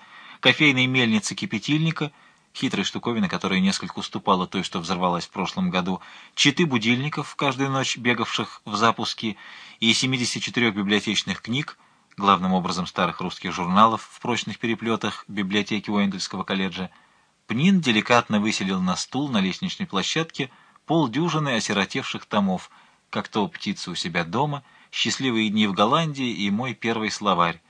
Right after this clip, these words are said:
свыше шестисот иллюстраций животных, человеческого организма, ферм, пожаров,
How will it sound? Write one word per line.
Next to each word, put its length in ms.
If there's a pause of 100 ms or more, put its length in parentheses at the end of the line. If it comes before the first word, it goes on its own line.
(420)
свыше 360
шестисот 500
иллюстраций 520
животных, 480
человеческого 600
организма, 540
ферм, 420
пожаров, 640